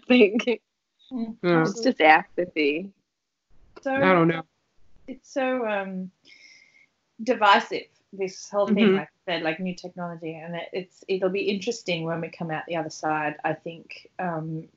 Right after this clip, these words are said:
Speaker 2: particularly in terms of what types of things we've been living with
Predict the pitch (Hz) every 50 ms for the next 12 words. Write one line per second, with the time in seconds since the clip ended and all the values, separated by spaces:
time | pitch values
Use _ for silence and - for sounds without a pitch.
0 | _ _ _ _ _ - 196 190 - 208 190 - - 202 190 180 170 160 165 156
1 | - - 165 165 165 165 160 165 165 160 160 160 _ _ _ _ _ _ _ _
2 | - 202 180 175 185 190 - - - - _ _ _ _ _ _ _ _ _ _
3 | _ _ _ - - - 208 190 - - - 196 180 - - - 196 185 180 180
4 | 175 170 - 180 180 180 180 - 175 175 170 175 175 180 180 175 190 190 190 196
5 | 190 180 175